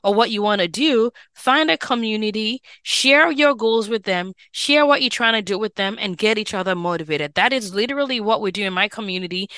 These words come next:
We get coaching, we get education, we provide the support, we provide the accountability,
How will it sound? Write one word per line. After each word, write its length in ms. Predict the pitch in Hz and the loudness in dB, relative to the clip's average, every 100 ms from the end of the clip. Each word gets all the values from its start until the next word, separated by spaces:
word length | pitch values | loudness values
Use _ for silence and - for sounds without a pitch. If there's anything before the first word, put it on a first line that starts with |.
| - - | -18 -6
We 120 | - 175 | -2 0
get 260 | 208 254 | 2 2
coaching, 420 | - 254 247 262 | 2 0 2 -2
we 80 | 208 | -2
get 200 | 180 247 | 0 2
education, 560 | 254 233 214 226 - 202 | 2 -2 -4 -4 -4 -4
we 80 | 175 | -6
provide 580 | - 175 175 247 277 | -4 -4 0 2 2
the 120 | 240 262 | 0 -4
support, 540 | 254 - 214 202 208 - _ | -4 -4 0 0 0 -8 _
we 60 | 190 | -10
provide 460 | - 185 202 269 | -4 0 4 4
the 80 | 277 | 2
accountability, 840 | 254 233 220 220 202 202 196 208 | 0 0 0 -2 -2 -2 -2 -4